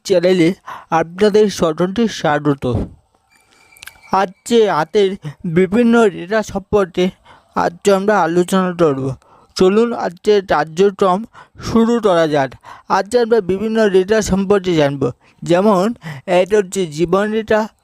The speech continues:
দুই হচ্ছে মস্তিষ্ক রেখা, তিন হচ্ছে হৃদয় রেখা, চার হচ্ছে ভাগ্য রেখা, পাঁচ হচ্ছে রবি রেখা, ছয় হচ্ছে ব্যাপার রেখা বা বুধ রেখা, সাত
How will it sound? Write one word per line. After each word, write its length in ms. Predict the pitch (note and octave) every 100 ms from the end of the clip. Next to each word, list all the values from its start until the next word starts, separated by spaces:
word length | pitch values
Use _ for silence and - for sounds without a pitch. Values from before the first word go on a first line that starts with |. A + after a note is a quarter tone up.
| _ -
দুই 220 | A3 B3 A#3
হচ্ছে 220 | A3 A3+
মস্তিষ্ক 680 | F#3+ F#3 - - B3+ - -
রেখা, 400 | A#3 G3 E3+ D#3+ - _ _ -
তিন 140 | A3 A3
হচ্ছে 240 | A3+ A3 G3
হৃদয় 380 | F3+ F#3+ G#3+ G#3
রেখা, 300 | G#3 A3 A#3 A#3 _ - _ -
চার 240 | A3 F#3 G#3
হচ্ছে 220 | A3+ A3+
ভাগ্য 340 | F#3 C#3 D3 D#3+
রেখা, 360 | G3+ G3 D3+ - - _ _ _ -
পাঁচ 240 | D#3+ F#3 G3+
হচ্ছে 200 | A#3 A3 E3+
রবি 280 | F3 F3 G3+
রেখা, 320 | G3+ F#3+ C#3+ B2 _ _ _ _
ছয় 260 | F#3+ F3 G#3+
হচ্ছে 360 | A#3 G3 - G3 A#3 _ _ -
ব্যাপার 500 | E3+ F#3 F#3 A3 A3+
রেখা 280 | A3+ A3 A3+ A3
বা 160 | F3 A3+ -
বুধ 280 | G3 A#3 D#4 - A3
রেখা, 280 | F#3+ F3+ C3 G2 _ _ _ _ _
সাত 340 | - - E3